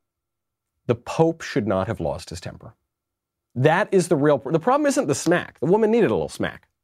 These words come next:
It can be very encouraging to smack people. The, on the Bayeux Tapestry, there's this famous image, the Battle of Hastings, of Bishop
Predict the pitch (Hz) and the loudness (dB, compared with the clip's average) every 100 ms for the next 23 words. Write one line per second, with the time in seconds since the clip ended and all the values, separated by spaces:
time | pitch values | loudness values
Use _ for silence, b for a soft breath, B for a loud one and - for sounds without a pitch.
0 | _ _ _ - 131 175 151 135 160 208 | _ _ _ -2 2 2 4 4 4 4
1 | 196 175 190 147 92 76 80 - 98 90 | 2 4 2 2 0 -8 -6 -2 0 -2
2 | 80 - 117 - 80 - _ _ _ _ | -2 -2 -2 -6 -12 -14 _ _ _ _
3 | _ _ - 120 131 123 135 147 143 165 | _ _ 0 2 2 4 4 4 2 2
4 | 151 147 113 92 65 65 90 90 98 92 | 0 0 -2 -6 -6 -4 -2 -2 -2 -6
5 | - 113 113 107 117 95 76 - 101 113 | 0 2 2 2 2 0 -4 -2 2 2
6 | 107 117 120 - 82 - 95 98 139 147 | 2 2 0 -2 -8 -6 -8 0 0 2
7 | 175 | 0